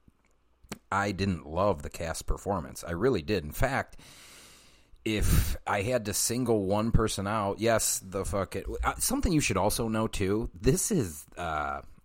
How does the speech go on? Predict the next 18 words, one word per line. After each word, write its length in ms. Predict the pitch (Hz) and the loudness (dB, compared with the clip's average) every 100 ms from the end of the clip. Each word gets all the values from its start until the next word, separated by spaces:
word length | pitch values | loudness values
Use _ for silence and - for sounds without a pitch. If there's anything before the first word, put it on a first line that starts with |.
| - | -12
I 120 | 87 | -8
never 220 | 92 90 | -4 -4
know 120 | 85 80 | -4 -4
how 180 | 80 | -4
to 80 | 76 | -6
s-, 260 | 69 - - - | -8 -10 -14 -12
say 320 | - 85 78 | -10 -8 -8
the 100 | 76 | -8
shit 300 | - 78 - | -10 -10 -10
right, 280 | 76 76 76 | -10 -10 -12
because 680 | 78 78 71 71 - - - | -12 -10 -8 -10 -12 -14 -14
fucking 480 | 76 71 71 69 69 - - - - - _ _ | -14 -12 -14 -14 -16 -20 -20 -20 -20 -20 _ _
I 160 | 87 92 | -8 -6
M 160 | 87 80 | -6 -6
D 200 | 87 80 | -8 -8
B, 440 | 82 80 80 78 - | -8 -8 -8 -10 -10
I 200 | 80 82 | -6 -6
have 460 | 80 78 71 - - | -6 -8 -12 -16 -20